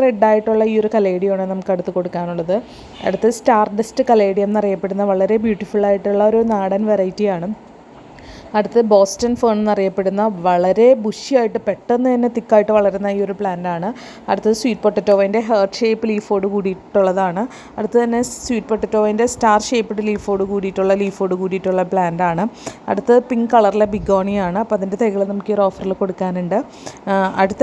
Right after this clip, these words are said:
പ്ലാന്റ് നമുക്ക് എപ്പീഷ്യ ആണ് ട്ടോ, പിങ്ക് കളറിലെ ഫ്ലവേഴ്സ് ഉണ്ടാകുന്ന ഈ ഒരു നല്ല ഗ്രീൻ ലീഫോട് കൂടിയിട്ടുള്ള എപ്പീഷ്യ. അടുത്തത് ബ്ലീഡിംഗ് ലീഫ് പ്ലാന്റിൻ്റെ തൈകളാണ്, നല്ല കളർഫുൾ ആയിട്ടുള്ള ലീഫോട്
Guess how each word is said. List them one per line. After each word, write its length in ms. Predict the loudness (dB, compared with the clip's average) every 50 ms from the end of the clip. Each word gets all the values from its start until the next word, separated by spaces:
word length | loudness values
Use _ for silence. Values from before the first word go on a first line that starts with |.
| 2 2
പ്ലാന്റ് 300 | 2 0 0 0 0 0 0
നമുക്ക് 280 | -2 -2 -2 0 0 0 0 0 -4 -6
എപ്പീഷ്യ 500 | -6 -6 -6 -6 -6 -4 -2 0 0 2
ആണ് 120 | 2 0 0
ട്ടോ, 80 | -2 -2 -2
പിങ്ക് 180 | -4 -6 -2 0 0
കളറിലെ 360 | 0 2 0 0 0 -2 -2 0
ഫ്ലവേഴ്സ് 340 | 0 0 2 0 0 -2 -2
ഉണ്ടാകുന്ന 400 | -2 0 0 0 0 0 -2 -2 -2 -2
ഈ 60 | -2 -2 -2 -2
ഒരു 100 | -2 -2 -2 -2
നല്ല 140 | -2 -2 -2 -2 -4
ഗ്രീൻ 200 | -4 -4 -4 -4 -4 -4
ലീഫോട് 320 | -4 -4 -4 -4 -4 -4 -4 -4
കൂടിയിട്ടുള്ള 360 | -4 -4 -4 -2 0 0 0 0 -2
എപ്പീഷ്യ. 460 | -4 -6 -6 -6 -6 -4 -4 -4 -4 -4 -8 -14 -18 -18 -18 -8 -4 -2 -2
അടുത്തത് 320 | -2 -2 -2 0 2 2 2 2 0
ബ്ലീഡിംഗ് 420 | 0 0 0 0 0 0 0 2 2 0
ലീഫ് 180 | 0 -2 -4 -2 0
പ്ലാന്റിൻ്റെ 460 | 0 2 2 2 0 0 0 0 2 4 2
തൈകളാണ്, 580 | 2 2 2 0 0 2 0 0 -2 -4 -4 -6 -6 -10 -18 -20 -20 -10 -6
നല്ല 140 | -4 -2 0 2 2
കളർഫുൾ 340 | 4 2 2 2 2 2 4 2
ആയിട്ടുള്ള 260 | 2 2 0 0 0 0 0
ലീഫോട് 320 | -4 -6 -4 -4 -4 -4